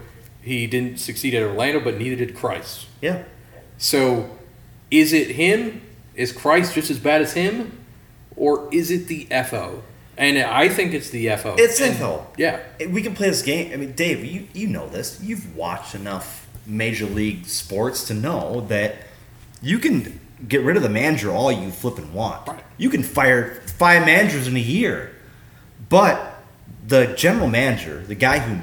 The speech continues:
Speaker 2: makes those choices, is the guy
Speaker 1: Yeah.
Speaker 2: who is, who is, he's the guy, he's the one reason why you're having a bad season.
Speaker 1: Yeah. And,
Speaker 2: Yeah.
Speaker 1: you know, I mean, we can use, go to baseball, use the Milwaukee Brewers.
Speaker 2: Yeah.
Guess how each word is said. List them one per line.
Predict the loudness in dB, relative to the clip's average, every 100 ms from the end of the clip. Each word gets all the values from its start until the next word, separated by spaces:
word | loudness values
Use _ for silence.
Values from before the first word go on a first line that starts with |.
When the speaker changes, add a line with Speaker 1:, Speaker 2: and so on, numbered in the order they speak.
| -4
Speaker 2:
makes | -2 -2 -2 -2
those | -2 -4
choices, | -6 -4 -4 -4 -8 -8 -10 -14 -4
is | 0 0 0
the | -2
guy | 0 0 0 0 -2 -4 -6 -8 -16 -20 -20 -20 -10
Speaker 1:
Yeah. | -6 -6 -8 -18 -6
Speaker 2:
who | -2 -2 2
is, | 4 4 0 -6 -18 -20 -20 -20 -20 -18
who | -12 -8
is, | -8 -10 -16 -20 -20 -20 -20 -12
he's | -6 -4 -4 -2
the | 0
guy, | 2 2 0 -4 -4
he's | -4 -2 0
the |
one | 2 2 2 -2 -4
reason | -2 0 0
why | -2 0 -2
you're | -2 -4
having | -4 -4
a | -2
bad | 0 0 0
season. | 0 -2 -2 -2 -4
Speaker 1:
Yeah. | -8 -12 -16 -20 -20 -10 0
And, | 2
Speaker 2:
Yeah. | 4
Speaker 1:
you | 4
know, | 4 2
I | -2
mean, | -4 -2
we | -4
can | -4
use, | -4 -4 -6 -8 -12 -18 -16 -4
go | -2
to | 0
baseball, | 0 -2 -2 -6 -6
use | -8 -6
the |
Milwaukee | -4 -2 -2 -2
Brewers. | -6 -6 -6 -10 -20 -14
Speaker 2:
Yeah. | -10